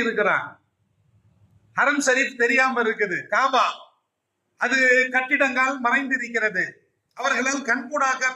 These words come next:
பார்க்க முடியவில்லை என்று சொன்னால், அவர்கள் என்ன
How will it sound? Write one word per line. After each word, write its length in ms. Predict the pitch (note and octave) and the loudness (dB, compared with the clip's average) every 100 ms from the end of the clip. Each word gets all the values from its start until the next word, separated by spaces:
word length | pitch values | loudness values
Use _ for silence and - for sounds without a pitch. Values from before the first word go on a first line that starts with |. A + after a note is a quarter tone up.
| A3 | -2
பார்க்க 340 | A#3+ A#3 B3 | -2 -4 -8
முடியவில்லை 500 | A#3+ A#3 A3+ G#3+ G3+ F3+ - _ _ _ - | -6 -4 -4 -2 -2 -2 -16 _ _ _ -4
என்று 240 | G#3 A#3+ A#3+ G3+ | -2 0 0 0
சொன்னால், 480 | G3 F#3+ C#4 A#3+ - - _ _ _ _ _ _ - | 2 4 4 4 0 -10 _ _ _ _ _ _ -4
அவர்கள் 440 | A#3 D#4+ - D4 | -2 0 2 2
என்ன 120 | C4+ | 2